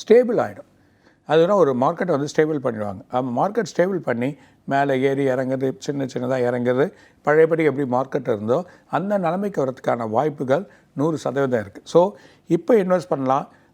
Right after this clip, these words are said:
ஆனா மே மாசத்துக்கு அப்புறமா இன்வெஸ்ட் பண்றது கொஞ்சம் உஷாரா இருக்கிறது நல்லது. அதுலயும் பர்டிகுலரா இப்போ இந்த பதினெட்டாம் தேதி, இருபத்தோராம் தேதி வரைக்குமே ரொம்ப கேர்ஃபுல்லா இருக்கிறது அவங்க நல்லது அப்படின்னு சொல்றார்.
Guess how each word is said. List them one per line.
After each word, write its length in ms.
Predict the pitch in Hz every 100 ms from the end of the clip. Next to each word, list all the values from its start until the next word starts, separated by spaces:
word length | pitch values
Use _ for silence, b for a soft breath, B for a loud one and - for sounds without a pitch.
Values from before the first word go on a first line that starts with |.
| - 135
ஆனா 180 | 143 165 233 _ 151
மே 80 | 202 214
மாசத்துக்கு 360 | 175 156 127
அப்புறமா 320 | 123 135 131 131 - 143
இன்வெஸ்ட் 300 | 147 175 -
பண்றது 260 | 123 117 - 160
கொஞ்சம் 380 | 180 185 190 240 b b -
உஷாரா 320 | 135 151 151 123
இருக்கிறது 320 | - 120 147 269 _ 135
நல்லது. 320 | 123 107 104 b b -
அதுலயும் 340 | 147 190 254 277 B B -
பர்டிகுலரா 500 | 165 214 214 208 202 156
இப்போ 140 | 156 202
இந்த 100 | 170
பதினெட்டாம் 380 | 143 156 175 175
தேதி, 140 | 151 143
இருபத்தோராம் 440 | 135 139 143 135 117
தேதி 120 | 113 113
வரைக்குமே 360 | 113 117 127 135 B B _
ரொம்ப 160 | 139 151 -
கேர்ஃபுல்லா 320 | 127 127 131
இருக்கிறது 260 | 107 107 113
அவங்க 160 | 104 113 220 _ 127
நல்லது 240 | 120 127 113
அப்படின்னு 240 | 104 113 -
சொல்றார். 260 | 120 175